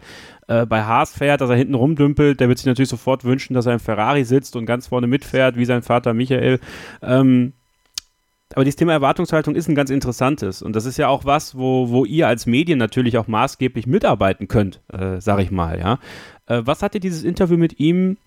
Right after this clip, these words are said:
äh, zum Thema Erwartungshaltung gegeben und diese sehr erwachsene Antwort, wie ich finde,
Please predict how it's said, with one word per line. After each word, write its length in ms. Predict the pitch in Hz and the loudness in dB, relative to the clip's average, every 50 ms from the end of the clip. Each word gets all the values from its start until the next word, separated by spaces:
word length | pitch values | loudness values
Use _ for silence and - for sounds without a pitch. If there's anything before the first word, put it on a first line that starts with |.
| _ _ - | _ _ -2
äh, 120 | 131 135 | -2 -2
zum 160 | - - 135 | 0 -2 -2
Thema 200 | 131 147 151 151 | 0 2 2 2
Erwartungshaltung 680 | 147 131 127 127 139 - 170 160 - 156 151 143 - 151 | 2 2 2 2 0 0 -2 -4 -2 0 0 0 0 -2
gegeben 420 | 139 131 117 113 113 135 165 170 160 | -2 -2 0 2 2 2 2 2 2
und 120 | 147 123 | 2 2
diese 200 | 131 131 135 139 | 2 2 4 2
sehr 480 | 123 117 - 123 127 139 151 180 202 - - | 0 0 0 0 2 2 2 2 0 -2 -4
erwachsene 580 | 131 110 110 131 - - - - 170 151 - | -4 -2 -2 -4 -4 -4 -8 -6 -4 -2 -2
Antwort, 360 | 139 180 202 - 139 113 98 | -2 -4 -2 -2 -2 -2 -2
wie 120 | 95 95 95 | -2 -4 -6
ich 140 | 90 - - | -6 -4 -4
finde, 340 | 101 98 98 104 113 139 | -2 -2 0 0 0 -2